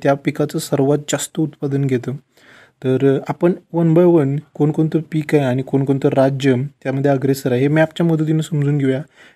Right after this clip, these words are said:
एकाच मॅपमध्ये राज्यांमध्ये ते कोणकोणत्या पिकासाठी फेमस आहे ते मी लिहिलेलं आहे. तर आपण one by one ते पाहूयात. तर आपण सुरुवात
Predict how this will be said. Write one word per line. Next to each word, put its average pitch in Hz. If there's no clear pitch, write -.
एकाच 165
मॅपमध्ये 160
राज्यांमध्ये 147
ते 151
कोणकोणत्या 151
पिकासाठी 143
फेमस 139
आहे 131
ते 127
मी 139
लिहिलेलं 135
आहे. 139
तर 147
आपण 156
one 170
by 175
one 175
ते 175
पाहूयात. 143
तर 151
आपण 175
सुरुवात 180